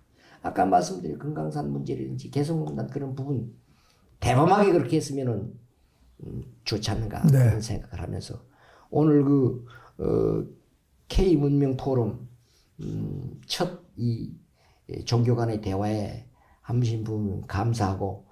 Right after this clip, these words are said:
Speaker 1: 특히 함신부님 타너 스님의 시공 이야기를 그 할 때 그 가지고 오셔서 축사를 해주시고 또 그,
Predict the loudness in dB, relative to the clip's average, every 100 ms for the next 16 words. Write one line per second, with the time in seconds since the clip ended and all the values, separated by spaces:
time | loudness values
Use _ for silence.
0 | -20 _ -6 -4 2 4 6 4 2 0
1 | 0 2 2 -2 -10 -20 _ -8 4 6
2 | 6 6 4 4 2 0 2 4 6 4
3 | 4 2 0 0 -2 0 0 0 -2 -10
4 | -20 -20 -14 -4 -2 -2 -2 -2 0 -2
5 | -6 -8 -6 -2 2 4 2 0 -6 -10
6 | -12 -16 _ -20 -20 -10 2 4 6 4
7 | 0 -2 -2 -8